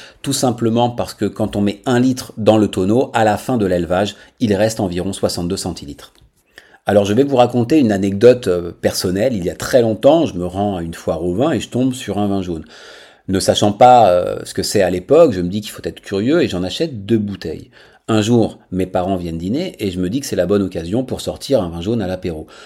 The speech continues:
Je l'ouvre et je sens ses notes oxydées. Je m'attendais pas à ça, je connaissais pas le vin jaune et un peu déçu, je me suis dit que le vin était mort et j'ouvre donc une autre bouteille d'un autre vin blanc. À la fin du repas, je le regoute et bien sûr, rien n'a changé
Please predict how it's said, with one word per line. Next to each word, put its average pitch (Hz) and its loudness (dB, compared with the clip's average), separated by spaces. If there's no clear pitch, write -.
Je 95 2
l'ouvre 135 4
et 117 4
je 101 0
sens 147 -2
ses 101 0
notes 117 4
oxydées. 90 -4
Je 92 -14
m'attendais 90 -6
pas 90 -4
à 87 -2
ça, 151 4
je - 0
connaissais 85 -4
pas 104 0
le 95 2
vin 85 -4
jaune 127 4
et 92 0
un 95 -2
peu 101 -2
déçu, 123 -2
je 117 -6
me 95 0
suis 90 -8
dit 104 -4
que 101 -8
le 90 -2
vin 87 -6
était 82 -10
mort 110 0
et 90 -4
j'ouvre 85 -8
donc - -2
une 107 2
autre 120 2
bouteille 95 -6
d'un 87 -6
autre 104 -2
vin 82 -8
blanc. 76 -14
À 117 2
la 107 4
fin 120 0
du 92 -6
repas, 92 -2
je 95 0
le 95 4
regoute 92 -2
et 107 2
bien 92 -2
sûr, 156 4
rien 101 2
n'a 95 0
changé 78 -8